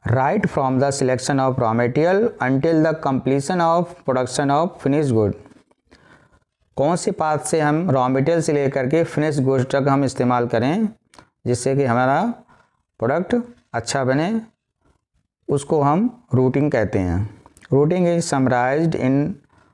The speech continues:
route sheets। Route sheets summarizes process like description of operation, sequence of operation, type of machinery,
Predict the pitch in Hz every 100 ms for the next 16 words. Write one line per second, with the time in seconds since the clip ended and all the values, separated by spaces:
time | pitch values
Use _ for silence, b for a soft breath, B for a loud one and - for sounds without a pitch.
0 | _ 117 127 156 160 - 123 120 123 -
1 | - - _ _ _ _ _ 131 156 170
2 | - 147 170 - - - - 123 123 117
3 | 139 185 - - - 123 120 175 175 110
4 | 104 101 95 - - B B B - 90
5 | 127 139 151 151 - 156 156 147 - 98
6 | 104 110 127 156 175 202 B B - -
7 | 131 123 139 139 139 123 107 101 117 113
8 | 131 165 196 - B B _ 127 131 139
9 | 139 123 110 110 117 120 143